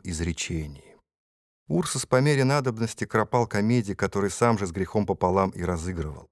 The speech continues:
Это помогало продавать снадобья.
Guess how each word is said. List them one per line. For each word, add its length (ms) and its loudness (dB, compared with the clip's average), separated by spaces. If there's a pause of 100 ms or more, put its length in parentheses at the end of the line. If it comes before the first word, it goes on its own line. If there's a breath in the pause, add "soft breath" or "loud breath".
(320)
Это 240 -2
помогало 680 4 (220)
продавать 560 0
снадобья. 720 -4